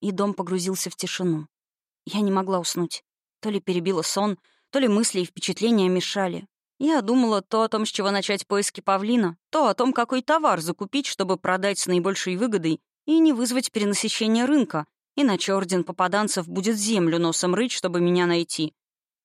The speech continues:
Ещё я гадала, действительно ли Тарий Таргул пригласил меня лишь потому, что я ему понравилась, или у него другие цели.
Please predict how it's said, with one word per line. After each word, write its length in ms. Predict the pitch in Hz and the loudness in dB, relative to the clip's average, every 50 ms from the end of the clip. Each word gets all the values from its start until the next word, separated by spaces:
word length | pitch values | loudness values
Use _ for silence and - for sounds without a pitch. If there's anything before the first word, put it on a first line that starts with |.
| _ _ - | _ _ -10
Ещё 240 | 190 - - 254 | -6 -4 -2 0
я 60 | 240 208 | 0 0
гадала, 500 | 185 180 170 170 175 170 165 170 170 - _ _ _ _ _ _ _ _ - | 0 0 0 2 0 2 2 0 -2 -4 _ _ _ _ _ _ _ _ -10
действительно 540 | 170 190 - - 262 269 - 208 180 175 170 | -8 -8 -6 -6 -6 -4 0 2 2 2 2
ли 140 | 165 180 | 0 -2
Тарий 300 | - - 196 190 180 180 | -2 -2 -2 0 0 -2
Таргул 520 | - - 175 175 175 - 226 247 226 175 - _ _ _ - | -2 -2 -2 -2 -2 -4 -4 -4 -4 -4 -8 _ _ _ -8
пригласил 500 | - 233 214 208 214 208 - - 240 233 | -6 -4 0 0 0 0 0 0 0 2
меня 240 | 196 175 170 170 170 | 2 4 4 4 2
лишь 220 | 175 185 - - | 2 -2 -4 -6
потому, 320 | - 190 - 190 190 196 | -6 -4 -2 -2 -2 -2
что 180 | 196 - - 196 | -2 -4 -6 -6
я 200 | 180 180 190 185 | -4 -2 0 0
ему 200 | 185 190 185 180 | 0 0 -2 -4
понравилась, 840 | _ - 185 185 196 202 220 214 180 156 151 151 151 - - - _ _ _ _ _ - | _ -2 -2 0 0 0 0 0 0 -2 -4 -6 -6 -8 -10 -12 _ _ _ _ _ -8
или 120 | 208 214 | -4 -2
у 60 | 233 233 | 0 2
него 240 | 233 240 233 233 | 2 2 2 0
другие 400 | 226 208 240 240 214 254 254 220 | 0 -2 -2 -2 -2 -2 -2 -2
цели. 380 | - - - 160 160 165 165 | -2 -4 -4 -4 -4 -6 -8